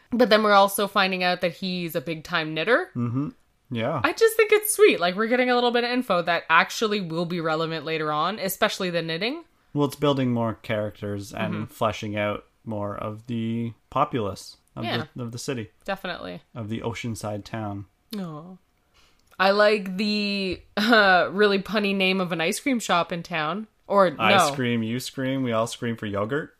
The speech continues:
Speaker 1: I guess frozen yogurt shop is what I should have said.
Speaker 2: <laughs>
Speaker 1: And, uh, just to call to our other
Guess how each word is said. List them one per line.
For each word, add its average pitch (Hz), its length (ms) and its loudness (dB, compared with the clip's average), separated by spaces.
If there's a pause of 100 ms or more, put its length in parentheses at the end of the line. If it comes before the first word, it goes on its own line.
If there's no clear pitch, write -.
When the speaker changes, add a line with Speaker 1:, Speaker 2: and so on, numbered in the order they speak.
Speaker 1:
I 180 120 -2
guess 180 260 0
frozen 180 360 0
yogurt 160 420 0
shop 156 300 -4
is 151 120 -12
what 151 100 -4
I - 100 -6
should 151 160 -4
have 151 100 -10
said. 143 320 -2
Speaker 2:
<laughs> 160 60 2 (560)
Speaker 1:
And, 180 720 0
uh, 160 320 2
just 196 320 -8
to 185 220 -2 (840)
call 190 360 6
to 190 360 2
our 170 720 4
other 220 520 8